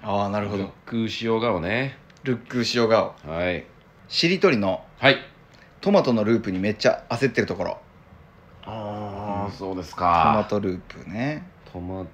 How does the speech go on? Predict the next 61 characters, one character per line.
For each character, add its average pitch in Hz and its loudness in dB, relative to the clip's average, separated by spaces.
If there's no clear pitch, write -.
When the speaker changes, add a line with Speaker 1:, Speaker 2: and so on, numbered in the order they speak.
Speaker 2:
ト 90 -12
Speaker 1:
ト 104 -2
マ 131 0
ト 127 0
ル 123 2
ー - -10
プ 120 -2
焦 107 0
り。 87 -8
Speaker 2:
ル 95 -4
ー - -6
プ 92 -6
焦 90 -6
り - -12
ね。 87 -10
Speaker 1:
あ - -2
と 101 0
い 95 0
う - -4
ネ 92 -4
タ - -8
の。 120 4
Speaker 2:
出 104 -6
た。 95 -6
あ、 113 -2
一 - -12
ペ 208 0
ー - 2
ジ 90 -6
に 85 -2
収 - -10
ま 254 0
ら 262 2
ん 220 0
ぞ、 92 -2
こ 76 -2
れ。 135 -2
Speaker 1:
収 151 -4
ま 165 2
ら 151 4
ん 120 0
か 98 -4
も 82 -6
よ。 90 -12
Speaker 2:
は 92 2
い。 87 -2
Speaker 1:
あ 180 0
と 135 -4
ポ 143 2
ー 120 4
言 113 0
わ 117 2
な 120 4
い 117 4
と 120 -6
悲 117 -2
し 123 -2
い 113 -4
と 117 0
こ 117 2
ろ。 104 4